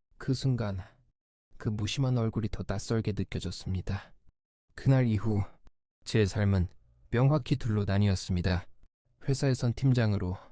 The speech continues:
누군가의 의지가 되는 사람이었지만 집에선 그저 책임만 지는 이름뿐인 가장이었습니다.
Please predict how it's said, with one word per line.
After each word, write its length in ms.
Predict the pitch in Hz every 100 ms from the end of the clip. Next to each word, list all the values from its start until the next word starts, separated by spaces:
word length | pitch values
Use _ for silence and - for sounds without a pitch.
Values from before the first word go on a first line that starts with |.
| - _ - 147
누군가의 440 | 135 147 139 131
의지가 380 | 117 123 131 127
되는 260 | 113 113
사람이었지만 760 | 110 117 110 104 98 107 101 98 - _ _ _
집에선 400 | - 147 143 135
그저 300 | 113 110 107 98 - - - _ _ _
책임만 460 | - 147 147 139 131
지는 280 | 117 113
이름뿐인 480 | 107 107 - 104 101
가장이었습니다. 960 | - 101 101 101 98 - 98 92 92